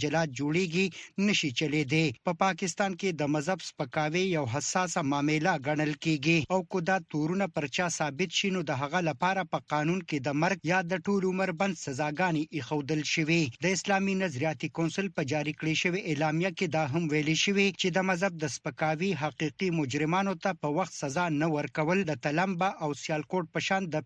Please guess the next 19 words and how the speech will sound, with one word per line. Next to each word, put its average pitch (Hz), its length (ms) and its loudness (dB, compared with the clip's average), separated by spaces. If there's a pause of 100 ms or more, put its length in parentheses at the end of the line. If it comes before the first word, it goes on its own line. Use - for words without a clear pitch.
پیښو 196 320 0 (360)
سبب 196 280 4 (140)
جوړیږي. 156 540 2 (240)
اسلامي 196 460 2
نظریاتي 190 420 -2 (100)
کونسل 196 260 -2 (120)
په 143 140 0
راتلونکي 160 520 -2
وختونو 196 440 -2
کې 156 180 -2
د 139 140 -2
سیالکوټ 160 400 0 (140)
په 156 100 2
شان 196 280 2
د 156 160 -2
پیښو 185 320 -2
د 143 120 0
مخنیوي 151 460 0
لپاره 190 340 2